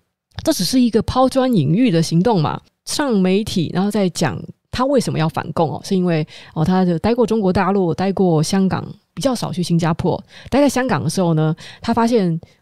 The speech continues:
呃，香港之前的那个雨伞革命嘛，中共怎么可以这么没有人道哦，这么，这样子欺压百姓？有证据的，就是警察殴打人民的事情都已经被录下来了，可是司法机关不处理。然后他看了这些事情，他觉得很愤怒，他觉得这些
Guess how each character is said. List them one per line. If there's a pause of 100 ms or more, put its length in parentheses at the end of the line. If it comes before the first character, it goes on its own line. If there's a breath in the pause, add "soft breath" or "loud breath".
呃，
香
港
之
前
的
那
个
雨
伞
革
命
嘛， (360)
中
共
怎
么
可
以
这
么
没
有
人
道
哦，
这
么， (120)
这
样
子
欺
压
百
姓？ (360)
有
证
据
的，
就
是
警
察
殴
打
人
民
的
事
情
都
已
经
被
录
下
来
了，
可
是 (240 soft breath)
司
法
机
关
不
处
理。 (140)
然
后
他
看
了
这
些
事
情，
他
觉
得
很
愤
怒，
他
觉
得
这
些